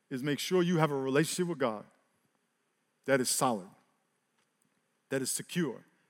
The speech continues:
that is clear. So if you would like to give your life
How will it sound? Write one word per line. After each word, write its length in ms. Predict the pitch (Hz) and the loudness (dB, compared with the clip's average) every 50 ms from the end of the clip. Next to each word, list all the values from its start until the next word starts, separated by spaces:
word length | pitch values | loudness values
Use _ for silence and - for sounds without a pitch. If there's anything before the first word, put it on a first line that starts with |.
| _ _ _ _ _ _ _ _ _ - | _ _ _ _ _ _ _ _ _ -6
that 120 | 123 127 | -6 -6
is 80 | 117 - | -6 -6
clear. 340 | - - - 151 151 123 - - _ _ _ _ _ _ _ _ _ _ _ _ _ _ _ _ _ _ _ _ _ _ _ _ _ _ _ _ _ _ _ _ _ _ | -12 -12 -8 -6 -6 -6 -6 -10 _ _ _ _ _ _ _ _ _ _ _ _ _ _ _ _ _ _ _ _ _ _ _ _ _ _ _ _ _ _ _ _ _ _
So 200 | - - 165 160 | -8 -4 -2 -2
if 80 | 139 117 | -2 0
you 140 | 147 190 208 | 2 4 6
would 100 | 202 165 | 6 8
like 220 | 175 175 175 - | 8 8 8 6
to 60 | 160 | 0
give 300 | 143 123 139 165 180 165 | 0 6 8 8 8 8
your 300 | 170 175 175 170 170 156 | 8 4 6 6 4 2
life 680 | 160 170 139 127 139 147 147 143 123 - - - - | 0 -2 0 4 6 8 8 6 6 2 -4 -14 -18